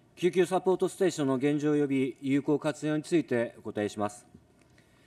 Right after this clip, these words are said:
まず、現状につきましては、ご案内のとおり、平成十九年九月から救急事案が発生した際に、消防機関への通報、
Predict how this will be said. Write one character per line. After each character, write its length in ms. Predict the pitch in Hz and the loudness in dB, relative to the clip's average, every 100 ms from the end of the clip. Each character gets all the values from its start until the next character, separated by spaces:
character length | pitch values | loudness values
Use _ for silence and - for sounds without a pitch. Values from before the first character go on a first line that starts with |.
| _ _ | _ _
ま 200 | 143 156 | 0 2
ず、 240 | 139 143 - - - | 2 0 -2 -20 -10
現 240 | 120 165 180 | -2 0 2
状 140 | 185 | 2
に 140 | 185 | 0
つ 100 | - | -2
き 100 | - | -4
ま 140 | 185 180 | -2 -2
し 80 | - | -2
て 80 | |
は、 240 | 127 127 - - | -2 -2 -4 -10
ご 160 | 127 143 | -2 0
案 80 | 147 | 0
内 140 | 147 | 0
の 100 | 147 | -2
と 120 | 156 | 0
お 40 | 180 | 0
り、 220 | 143 139 - _ _ _ _ | 0 -2 -8 _ _ _ _
平 140 | 160 | -2
成 200 | 170 185 | 0 2
十 220 | 160 185 202 | 2 0 0
九 180 | 196 | 2
年 280 | 165 139 147 | 2 2 -2
九 120 | 123 | -4
月 320 | 165 170 - - | 0 0 -2 -2
か 120 | 160 | 0
ら 200 | 135 131 _ _ _ _ _ | 0 -4 _ _ _ _ _
救 160 | - 156 | 2 4
急 140 | 160 | 4
事 120 | 147 156 | 2 0
案 100 | 151 | 0
が 140 | 151 | -2
発 180 | 151 151 | -2 -4
生 160 | 170 156 | -4 -2
し 60 | |
た 100 | 170 | -2
際 240 | - 175 151 | -2 0 2
に、 240 | 139 143 - _ _ _ _ | 0 -2 -8 _ _ _ _
消 260 | - - 175 | -6 2 2
防 160 | 175 170 | 4 0
機 80 | |
関 220 | - 175 151 | -2 0 0
へ 100 | 143 | 0
の 260 | 131 139 - | 0 -2 -8
通 280 | - 156 | -2 0
報、 360 | 143 139 135 135 | 2 0 0 -4